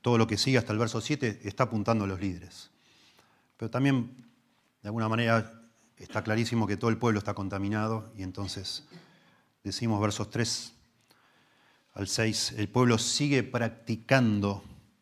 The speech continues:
sus ceremonias en tiempos de apostasía. El pueblo sigue practicando sus ceremonias, pero Dios se apartó de ellas. Es lo que vemos acá. Israel seguía, y seguía, y seguía con su religión,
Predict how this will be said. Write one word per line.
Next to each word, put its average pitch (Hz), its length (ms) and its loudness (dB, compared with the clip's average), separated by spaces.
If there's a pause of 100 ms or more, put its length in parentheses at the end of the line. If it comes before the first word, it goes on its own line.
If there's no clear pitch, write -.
(220)
sus - 380 -2
ceremonias 110 1300 -2 (160)
en 98 120 -6
tiempos 123 340 -2
de 101 40 -2
apostasía. 98 680 -8 (360)
El 101 160 -6
pueblo 147 320 2
sigue 139 300 0
practicando 104 480 -4
sus 101 160 -12
ceremonias, 101 640 -10 (920)
pero 104 260 -4
Dios - 720 -6 (640)
se - 160 -14
apartó 98 320 -8
de 95 80 -6
ellas. - 480 -18 (1000)
Es 117 100 -8
lo 117 140 -2
que 113 80 0
vemos 113 240 0
acá. 107 180 0
Israel 110 260 0
seguía, 113 520 -2 (260)
y - 80 -12
seguía, 117 320 -6
y 110 60 -4
seguía 117 440 -4
con 107 160 -10
su 101 160 -10
religión, 104 600 -8